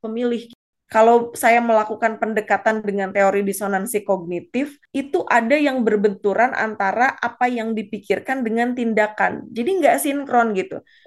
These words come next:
Tahu nih politik uang itu nggak boleh, politik uang itu salah. Lalu kemudian juga misalnya mengambil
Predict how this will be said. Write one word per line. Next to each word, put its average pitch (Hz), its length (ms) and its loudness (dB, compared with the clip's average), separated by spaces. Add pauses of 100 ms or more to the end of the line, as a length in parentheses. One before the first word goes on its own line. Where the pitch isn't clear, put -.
(140)
Tahu 311 320 6
nih 381 160 0
politik 202 400 2
uang 165 320 -2
itu - 80 -6
nggak 220 320 4
boleh, 226 560 6
politik 175 400 -2
uang 180 240 -2
itu 240 160 -2
salah. 240 560 6 (320)
Lalu 220 260 4
kemudian 214 500 0
juga 202 240 0
misalnya 202 480 -2
mengambil 208 880 2